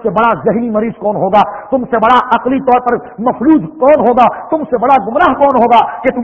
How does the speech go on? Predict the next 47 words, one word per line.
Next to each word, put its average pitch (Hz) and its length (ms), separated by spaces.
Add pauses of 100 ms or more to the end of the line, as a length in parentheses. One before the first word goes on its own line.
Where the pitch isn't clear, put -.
(100)
ایسوں 269 360
کی 247 100
عبادت 226 340
کرتے 226 240
ہو 208 120
کہ - 280
جو 220 80
تمہارے 220 380
معبود 226 540
جس - 60
کو 247 80
تم - 80
بنا 226 320
رکھے 214 280
ہو - 160 (100)
وہ 269 120
تمہاری 233 280
عبادت 226 480
سے 208 60
غافل 190 380
ہے، 196 60
وہ - 340
تمہاری 233 300
پکار 254 380
سے 226 60
غافل 208 360
ہے، 220 40 (240)
وہ 247 60
تمہاری 254 280
استعانت 262 440
سے 269 80
غافل 208 280
ہے۔ 214 140
تو - 300
حضرات 208 340
گرامی، 214 240
اس 247 60
سورہ 233 280
مبارکہ 208 480
کی 180 60
ابتدا 208 300
کے 202 100
اندر 196 120 (340)
اللہ 226 240
رب 190 160
العزت 196 320
نے 185 100